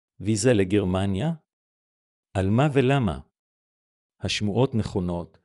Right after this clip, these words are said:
החל מעוד זמן קצר נצטרך להנפיק אשרת כניסה למדינות האיחוד.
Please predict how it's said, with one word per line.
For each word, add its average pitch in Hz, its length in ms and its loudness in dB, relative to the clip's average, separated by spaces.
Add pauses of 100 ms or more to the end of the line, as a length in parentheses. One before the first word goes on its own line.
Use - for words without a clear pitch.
(160)
החל - 280 0
מעוד 127 300 2
זמן 120 320 0
קצר 117 380 0
נצטרך 113 540 0
להנפיק 113 540 0
אשרת 127 400 0
כניסה 120 460 0
למדינות 107 520 0
האיחוד. 95 580 -6